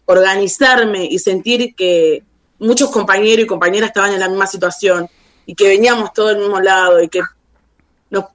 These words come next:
esa capacidad de organizarnos colectivamente con un sueño de, de nada, de, de poder cambiar nuestra vida, eso no, no hizo no solamente organizarnos a nosotros, sino crear una federación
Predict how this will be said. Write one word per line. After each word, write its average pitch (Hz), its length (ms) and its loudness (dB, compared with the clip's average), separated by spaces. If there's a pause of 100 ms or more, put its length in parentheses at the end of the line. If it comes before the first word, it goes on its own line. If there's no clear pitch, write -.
(160)
esa 220 260 -2
capacidad 196 500 -2
de 233 80 2
organizarnos 208 560 -2
colectivamente 208 960 -2
con 175 140 -2
un 202 140 -4
sueño 220 440 -2
de, 170 320 -2 (320)
de 185 100 0
nada, 196 400 0
de, 151 240 2
de 165 140 0
poder 190 260 2
cambiar 208 420 0
nuestra 185 380 -2
vida, 226 480 2 (360)
eso 208 300 -2
no, 175 380 -2
no 156 320 -4
hizo 190 520 2
no 175 160 -4
solamente 190 720 0
organizarnos 170 500 -2
a 185 40 -4
nosotros, 208 400 -2
sino 180 300 -4
crear 202 220 0
una 190 160 -2
federación 214 800 0